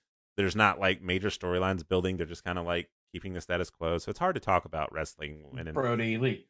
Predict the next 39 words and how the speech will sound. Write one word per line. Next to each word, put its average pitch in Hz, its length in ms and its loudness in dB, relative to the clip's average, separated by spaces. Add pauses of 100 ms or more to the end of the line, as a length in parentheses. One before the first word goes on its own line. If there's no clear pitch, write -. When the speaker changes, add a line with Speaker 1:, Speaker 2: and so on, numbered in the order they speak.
(140)
Speaker 1:
Well, 123 200 0
Speaker 2:
Brody 120 260 2
Lee. 123 300 -2 (100)
Speaker 1:
well, 151 160 12
Speaker 2:
Brody 139 60 8
Speaker 1:
besides, 123 360 8
Speaker 2:
Lee. 123 240 -6
Speaker 1:
that's 131 200 6
why 131 80 6
we 117 80 6
took 120 80 4
Speaker 2:
Brody 117 260 0
Lee. 117 300 -6 (140)
Speaker 1:
that's 127 140 -4
why 135 140 10
it 120 60 12
Speaker 2:
Brody 127 120 8
Speaker 1:
got 120 180 10
a 110 40 8
Speaker 2:
Lee. 104 80 2
Speaker 1:
fifteen-minute 104 540 4
Speaker 2:
Brody 117 100 2
Speaker 1:
segment. 85 420 4
Speaker 2:
Lee. - 140 -20
Speaker 1:
Don't 107 160 4
worry. 87 180 4
That's 85 280 0
why 101 100 2
it 104 140 -2
got 95 120 2
a 95 40 -4
fifteen-minute 92 580 -8
segment. 80 280 -10
Speaker 2:
Brody 131 340 4
Speaker 1:
Follow 143 160 2
Speaker 2:
Lee. 151 100 4 (120)
Speaker 1:
that. - 40 -14 (220)
Speaker 2:
Brody 135 440 4
Lee. 139 240 2